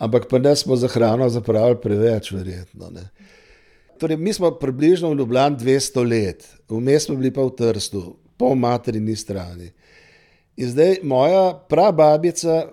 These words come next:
je imela gostilno pri Krojcerju, to je danes približno nasprot Trubarjeve cerkve, Gosposvetska številka osem. In ona je bila tako dobra, ona je imela naraven talent za okuse in tako naprej, ne.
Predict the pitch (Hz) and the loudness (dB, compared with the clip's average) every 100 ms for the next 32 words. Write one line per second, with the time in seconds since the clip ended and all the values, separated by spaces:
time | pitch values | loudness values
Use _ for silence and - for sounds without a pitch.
0 | _ 117 127 139 151 139 131 - 143 165 | _ -6 -4 0 0 0 -2 0 0 2
1 | 160 147 147 123 117 110 - 175 165 170 | 0 -2 0 2 4 2 2 2 2 0
2 | 156 151 147 127 123 143 139 - - - | -2 -2 0 0 0 0 -2 -8 -14 -14
3 | - 127 123 147 143 135 117 - 123 127 | -8 -6 0 2 4 2 0 -2 2 2
4 | 123 - 123 135 131 123 123 - 113 101 | 2 -6 -4 0 2 0 -2 -4 -6 -6
5 | 131 143 120 - 113 - 127 123 - 120 | -6 -6 -6 -8 -6 0 0 0 -2 -2
6 | 113 107 107 - - 110 110 113 107 98 | -2 -6 -10 -12 -8 -6 -4 -4 -6 -8
7 | 90 139 175 170 _ _ _ _ _ _ | -8 -6 -6 -8 _ _ _ _ _ _
8 | - 147 165 151 139 156 196 185 185 147 | -6 -4 -2 0 0 0 -2 -2 -4 -4
9 | - 233 180 143 127 151 143 - 147 160 | 0 2 4 4 2 0 -2 -2 -4 -2
10 | 165 156 147 135 131 147 165 160 127 135 | -2 0 0 0 0 0 -2 -2 0 2
11 | 156 160 120 127 120 113 147 160 156 117 | 0 -2 -2 -2 -2 -4 -2 0 0 -2
12 | 110 123 123 135 117 104 113 139 131 113 | -4 -8 -6 -4 -6 -4 -2 0 0 -2